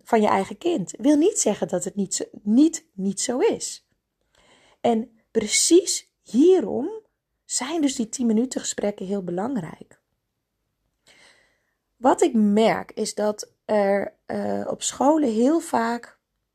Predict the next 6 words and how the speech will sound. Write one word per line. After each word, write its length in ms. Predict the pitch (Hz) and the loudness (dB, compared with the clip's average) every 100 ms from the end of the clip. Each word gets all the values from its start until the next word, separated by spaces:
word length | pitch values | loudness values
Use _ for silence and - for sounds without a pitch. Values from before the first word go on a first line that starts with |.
| _ _ - | _ _ -8
wordt 240 | 202 208 | -6 -6
gezegd, 500 | - 160 180 240 - | -6 0 2 2 -2
steeds 340 | - 180 175 | -2 -2 -4
vaker, 720 | - 143 156 233 302 330 415 _ _ _ _ _ | -6 -2 0 -2 -2 -4 -4 _ _ _ _ _
het 340 | 185 - - - | -16 -16 -16 0
kind 520 | 220 349 440 - | 2 2 -2 -8